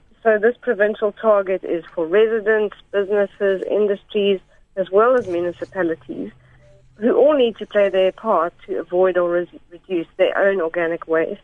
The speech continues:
And the city has our programs going, including, uh, we already offer convenient drop-off facilities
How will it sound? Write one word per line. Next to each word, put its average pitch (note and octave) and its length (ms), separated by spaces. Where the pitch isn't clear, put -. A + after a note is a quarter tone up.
And F#3 120
the F3 160
city F#3+ 260
has F3 240
our G3+ 260
programs E3+ 600
going, F3+ 580
including, G3 800
uh, F3+ 240
we F3+ 140
already F#3+ 380
offer F#3 400
convenient F3+ 600
drop-off F3 340
facilities E3+ 640